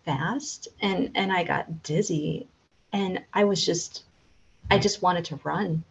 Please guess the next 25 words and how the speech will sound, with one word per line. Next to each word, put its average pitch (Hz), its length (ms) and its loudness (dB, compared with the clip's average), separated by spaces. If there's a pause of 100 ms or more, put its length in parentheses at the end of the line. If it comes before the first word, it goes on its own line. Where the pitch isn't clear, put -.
(580)
I 185 100 8
don't 254 160 12
know 277 100 12
why. 202 500 8
Like, 196 200 6
it's, - 320 2 (600)
it's 220 200 4
so 269 180 12
silly 269 680 6 (120)
to 208 100 4
think 214 280 0
about 170 400 2
because, 185 640 -4 (1080)
you 214 120 4
know, 180 320 -4
it's, - 200 -12 (160)
I, 202 220 -2
I 185 100 0
grew 180 300 -4
up 269 200 2
with - 160 6
that. 147 360 -2 (120)
I 175 80 -6
shouldn't 226 340 6
have 165 220 0